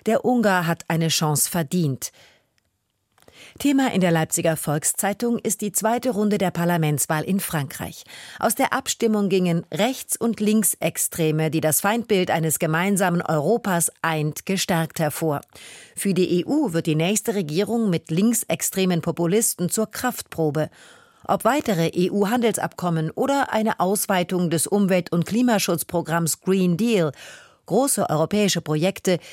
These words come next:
werden mit dem neuen Parlament in Paris nicht zu machen sein. Die Börsenzeitung gibt zu bedenken, noch ist es viel zu früh vorauszusagen, wie sich Frankreich nach den Wahlen politisch sortieren wird,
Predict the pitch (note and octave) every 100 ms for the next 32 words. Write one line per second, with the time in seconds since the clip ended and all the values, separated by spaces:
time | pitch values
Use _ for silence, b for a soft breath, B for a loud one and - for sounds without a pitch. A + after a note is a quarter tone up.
0 | B B A#3 B3 A3+ F3+ E3+ D3+ D#3 F#3
1 | A3 G#3+ G#3 F#3+ F3 E3+ - F3 F3 E3
2 | D#3 D#3+ - D3 D3 - - - A3+ G3
3 | - C#3 C#3 B2 - _ _ _ _ b
4 | b b b b b b D3+ D#3 D#3 E3
5 | F#3+ G3 G3 G#3+ G3 A3 - G#3+ G#3+ G#3
6 | G#3+ - C4 - b b b b b b
7 | A3 A#3+ C4+ - B3 - A#3+ - D4+ C#4
8 | G3 - F#3 A3 F3+ F3 D#3 E3 G3 -
9 | F#3+ D3+ D#3+ D#3 D#3+ D#3 D#3+ D3 D3+ -
10 | E3 F#3+ - E3+ D3+ D#3 D3+ - D3+ D#3
11 | E3+ E3+ D#3+ E3+ F3 G3 F#3+ E3 - D#3+
12 | - A3+ G3+ E3 E3+ E3+